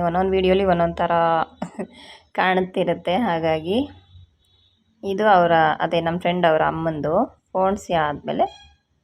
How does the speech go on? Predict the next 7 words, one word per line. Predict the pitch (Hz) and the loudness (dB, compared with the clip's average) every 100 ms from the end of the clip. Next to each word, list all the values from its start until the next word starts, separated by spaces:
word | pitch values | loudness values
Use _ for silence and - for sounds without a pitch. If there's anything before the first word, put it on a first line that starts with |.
| _ _ | _ _
ವಿಡಿಯೋ | 233 202 196 180 | -6 -2 2 4
ಮಾಡೋಕ್ಕಾಗಲಿಲ್ಲ, | 170 165 160 156 156 156 175 | 2 0 -2 -4 -4 -4 -4
ಪೋಣಿಸಿದ | 185 180 185 208 - 180 175 | -2 -2 -2 -4 -8 -6 -4
ಮುಂಚೆನೇ | 170 185 190 - 190 202 226 | -4 -4 -6 -6 -2 0 0
ವಿಡಿಯೋ | 240 180 170 | -2 -2 -2
ತೊಗೊಂಡು | 165 - 170 180 | -4 -6 -4 -4
ಹಾಕಿದ್ದೆ. | 226 165 - 151 143 | -6 -6 -8 -10 -6